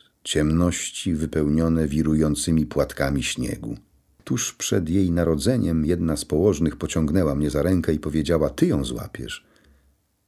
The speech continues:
I tak zrobiłem. Małe dziecko wylądowało w moich dłoniach, gładkie i śliskie jak foka. Byłem tak szczęśliwy, że aż się rozpłakałem.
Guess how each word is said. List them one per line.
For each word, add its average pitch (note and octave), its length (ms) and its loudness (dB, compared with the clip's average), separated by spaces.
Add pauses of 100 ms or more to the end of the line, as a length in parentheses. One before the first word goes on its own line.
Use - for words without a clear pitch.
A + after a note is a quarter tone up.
(140)
I - 80 -20
tak B1 180 -8
zrobiłem. C2 500 -6 (540)
Małe E2 280 4
dziecko F2+ 540 0 (340)
wylądowało D#2+ 680 4
w D2 80 -4
moich D2+ 300 2
dłoniach, C2+ 440 0
gładkie - 520 -6
i C#2 100 -6
śliskie - 480 -6
jak B1+ 180 -8
foka. - 420 -6 (760)
Byłem B2+ 300 -2
tak A#2 300 -6
szczęśliwy, C#2+ 920 -2 (560)
że C#2 180 -4
aż D#2 120 -4
się - 220 -6
rozpłakałem. C#2 1000 -8